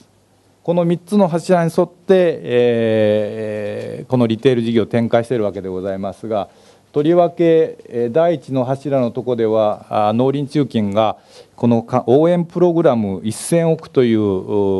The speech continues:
う、真水の、お、プログラムを用意してですね、先ほど見ていただいたような食農の取り組みをどんどん広げていこうと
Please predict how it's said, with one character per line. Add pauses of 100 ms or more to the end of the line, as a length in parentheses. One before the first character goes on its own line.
(140)
う、
真
水
の、
お、 (120)
プ
ロ
グ
ラ
ム
を
用
意
し
て
で
す
ね、 (320)
先
ほ
ど
見
て
い
た
だ
い
た
よ
う
な
食
農
の
取
り
組
み
を
ど
ん
ど
ん
広
げ
て
い
こ
う
と